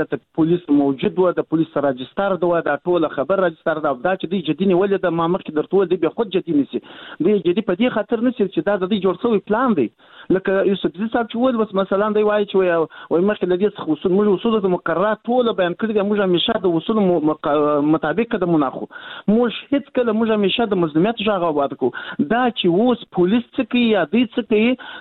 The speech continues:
دا د پی ټی ایم پورې مربوط مسله نه ده، او دا دي چې جدي دي چې پولیس خبر دي، پولیس د هر ځای اصول او قانون سره راجستر دي، پولیس په دې خبر دي چې دا یو عادي مسله ده، یو عادي موضوع ده، او دا که دوی دا م-، مخکې ما درته ویل، دا دومره جدي نیسي، بیا خو نیسي، دوی خو دا جوړ شوی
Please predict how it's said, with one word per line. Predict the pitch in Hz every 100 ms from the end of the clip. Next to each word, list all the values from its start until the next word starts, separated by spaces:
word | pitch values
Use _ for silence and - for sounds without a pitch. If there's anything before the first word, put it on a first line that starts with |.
| - 226
دا |
د | 202 -
پی | 180
ټی | -
ایم | 240 185
پورې | 165 165
مربوط | 196 -
مسله | 196 190 214 254
نه | 233 214
ده، | 190
او | 160
دا | 160 226 220 _ - 190
دي | 233
چې | 190 156
جدي | 175 - -
دي | 247 - 180 226
چې | - -
پولیس | 220 233 -
خبر | - 202 269 202
دي، | 143 - - - _
پولیس | 254 247 -
د | 170
هر | 226 226
ځای | 220
اصول | - 240 226
او | -
قانون | 226 226 196
سره | 196 170
راجستر | 143 - 240 202
دي، | 190
پولیس | - - -
په | 208
دې | 226
خبر | 175 196 196
دي | 196
چې | - 202
دا | 202
یو | 185 165
عادي | - 185
مسله | 165 160 202 190
ده، | 175
یو | 151
عادي | 139 -
موضوع | 160 - - 214 202
ده، | 190 - - - -
او | - -
دا | 165 - - -
که | 175
دوی | 233 214
دا |
م-، | 202 214 -
مخکې | 220 - 208
ما | 190
درته | 190 175
ویل، | 160 175
دا | 160
دومره | 180 -
جدي | 143 147 160
نیسي، | 226 - 180 147
بیا | -
خو | 311 226
نیسي، | - 190
دوی | 185
خو | 165
دا | 156
جوړ | 160 143
شوی | 214 185